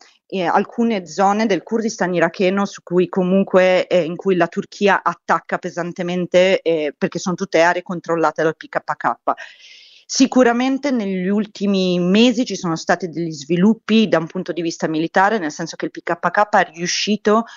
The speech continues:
a sviluppare dei nuovi metodi per abbattere i droni e ne ha abbattuti diciannove in sei mesi, che sono un numero altissimo, soprattutto pensando ai costi di ogni drone. E quindi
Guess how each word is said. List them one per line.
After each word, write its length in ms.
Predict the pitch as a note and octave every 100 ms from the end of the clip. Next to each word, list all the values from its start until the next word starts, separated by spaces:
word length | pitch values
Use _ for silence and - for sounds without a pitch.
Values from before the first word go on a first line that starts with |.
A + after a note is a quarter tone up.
| -
a 80 | -
sviluppare 720 | F#3 F3+ A3+ - - G#3+ A3
dei 140 | G#3+ F#3
nuovi 300 | F#3+ G3 F#3
metodi 400 | G3+ - A3+ A3+
per 160 | G3
abbattere 420 | E3 - D3+ D3+ D#3+
i 60 |
droni 440 | D#3 D3 D3 F3+ B3 - _
e 140 | -
ne 120 | F3 F3
ha 60 |
abbattuti 500 | E3 D3+ - G#3 -
diciannove 1000 | D#3+ G#3 - E3 E3 D#3 D#3 D3 F3+ G#3+ - _ _
in 180 | F3 D#3+
sei 240 | - D#3
mesi, 340 | C#3 - - D3+
che 100 | F3
sono 260 | F3+ E3+
un 60 | D#3+
numero 360 | E3+ F#3 E3+ -
altissimo, 800 | F3 E3+ D3 - F3+ - F3 E3+
soprattutto 560 | - - - D#3 -
pensando 400 | E3 D3 D#3+ D3+
ai 100 | C#3
costi 640 | - F3+ D#3 - - D#3+ F3+
di 140 | E3+
ogni 300 | D3+ D3 C#3+
drone. 340 | C3+ D#3 C#3 C3 -
E 100 | A3+
quindi 500 | A3+ C4+ C#4+ C4+ G#3